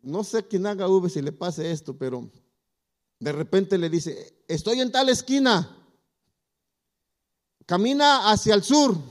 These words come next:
<laughs> Este, ¿pa dónde? Pues hacia el sur.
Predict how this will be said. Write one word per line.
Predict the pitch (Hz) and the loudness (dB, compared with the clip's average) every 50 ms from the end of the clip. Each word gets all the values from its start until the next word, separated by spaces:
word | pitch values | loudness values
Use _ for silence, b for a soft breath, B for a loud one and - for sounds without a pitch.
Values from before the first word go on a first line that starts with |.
| - - | -18 -18
<laughs> | - - - - - | -18 -18 -16 -10 -8
Este, | 180 147 143 - - 135 | -6 -6 -8 -8 -14 -16
¿pa | - - 165 196 | -8 -4 -2 2
dónde? | 254 302 320 330 320 285 233 160 143 - - b b b b b b b - | 2 2 2 2 2 2 2 2 -2 -6 -14 b b b b b b b -4
Pues | - 220 226 | -2 0 0
hacia | 254 254 190 226 285 | 2 0 0 2 0
el | 277 240 | 0 2
sur. | 196 294 339 359 339 285 233 196 170 | 2 4 6 6 4 4 0 -8 -12